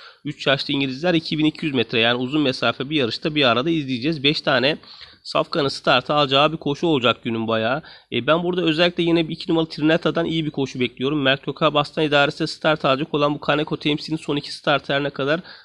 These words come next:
daha görece zayıf gruplarda olsa da ben safkanın bu tarz bir grupta daha etkin olacağını, iyi bir yarış sergilemesini bekliyorum. Muhakkak denenmeli diye düşünüyorum.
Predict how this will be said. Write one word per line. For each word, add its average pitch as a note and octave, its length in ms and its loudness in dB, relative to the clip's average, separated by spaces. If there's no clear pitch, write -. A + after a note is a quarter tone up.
daha D#3+ 260 -2
görece B2+ 360 -2
zayıf A#2+ 320 0
gruplarda A#2+ 480 -2
olsa C#3+ 340 -2
da D3 160 4
ben - 120 -2
safkanın D#3 600 0
bu A3 60 -8
tarz D3 220 2
bir B2+ 60 -6
grupta A#2 400 -2
daha A#2 240 2
etkin B2+ 320 -4
olacağını, A2+ 520 0
iyi F3+ 220 -2
bir E3+ 60 2
yarış C3+ 220 4
sergilemesini A2+ 720 -2
bekliyorum. C3+ 400 -4
Muhakkak C3+ 600 0
denenmeli C3 500 2
diye A2+ 160 0
düşünüyorum. A2 540 -4